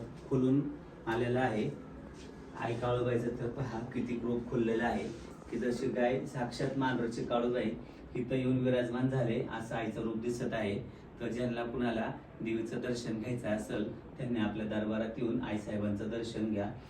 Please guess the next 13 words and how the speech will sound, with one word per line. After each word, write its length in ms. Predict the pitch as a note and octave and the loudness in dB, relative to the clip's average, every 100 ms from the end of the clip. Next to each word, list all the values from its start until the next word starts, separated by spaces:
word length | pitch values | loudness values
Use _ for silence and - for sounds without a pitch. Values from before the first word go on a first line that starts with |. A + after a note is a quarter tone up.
| - - | -14 -4
खूप 280 | C3 B2 - | -2 -2 -2
छान 260 | A#2 A#2 B2+ - | 0 0 0 -2
अप्रतिम 580 | G#2+ - A#2 - A2+ A2+ | -6 -2 0 0 0 0
अशी 200 | - - | -2 -4
सजावट 420 | - A2 G#2 G#2+ | -2 0 2 2
झाली. 380 | G#2 G2+ G#2 A#2 - - - - - | 0 -2 0 0 -2 -10 -14 -14 -2
सर्व 280 | B2+ A#2+ A#2+ | 0 2 2
शिष्यांनी 640 | A#2+ G#2 - G#2+ A2 A#2+ A#2+ - - - | 0 -4 0 0 2 0 -2 -6 -10 -4
मदत 340 | A2+ A2+ A2+ - | 0 0 0 -2
केली 300 | A#2+ A2 A#2+ - - - | 0 2 0 -2 -8 -6
आणि 240 | G#2 G#2+ | 0 0
सगळ्यांची 560 | G#2+ A2+ G#2+ A2 G#2+ A#2 | 0 0 0 0 -2 -4
कल्पना, 640 | - A#2 A2 A2+ A2 A2+ | 0 0 0 0 0 0